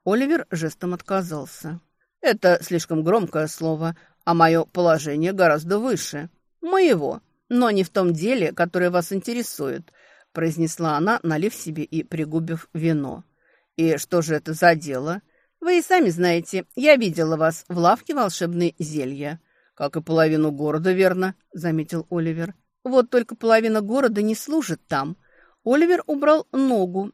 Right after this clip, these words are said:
начав было вставать. «Откуда вы?» Она жестом остановила его, предложив остаться в кресле, и Оливер медленно отпустил подлокотники.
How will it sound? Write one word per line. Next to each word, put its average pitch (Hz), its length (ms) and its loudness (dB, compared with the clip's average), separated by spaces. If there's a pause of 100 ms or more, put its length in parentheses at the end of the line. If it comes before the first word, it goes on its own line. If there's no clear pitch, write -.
начав 170 400 -2
было 180 220 -4
вставать. 151 680 -4 (280)
«Откуда 185 540 2
вы?» 175 380 4 (460)
Она 294 260 4
жестом 262 460 0
остановила 214 640 -2
его, 139 420 -8 (320)
предложив 175 520 2
остаться 160 440 -4
в - 100 -14
кресле, 156 600 -4 (160)
и 190 160 4
Оливер 226 460 0
медленно 185 540 0
отпустил 160 600 -6
подлокотники. 156 1080 -6